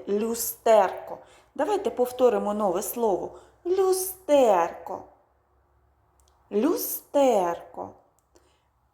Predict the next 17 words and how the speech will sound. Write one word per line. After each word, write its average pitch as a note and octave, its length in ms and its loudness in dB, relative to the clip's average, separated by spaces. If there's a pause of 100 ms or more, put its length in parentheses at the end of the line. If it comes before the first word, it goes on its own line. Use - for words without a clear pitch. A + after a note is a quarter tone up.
(140)
Що B4+ 280 6
ми F4 60 2
там G#3+ 200 0
можемо F#3+ 340 -6
побачити? F3 640 -8 (160)
Ми F#3+ 220 -4
там D4+ 200 0
можемо C4 640 -4
побачити A3+ 680 -2 (180)
себе. F3 680 0 (680)
Подивіться, A#4+ 600 2 (140)
що C#5+ 180 4
робить G#3+ 300 0
дівчинка. - 600 -16 (380)
Дівчинка C#4+ 600 0
дивиться E3+ 440 -4 (280)
у A#3 240 -6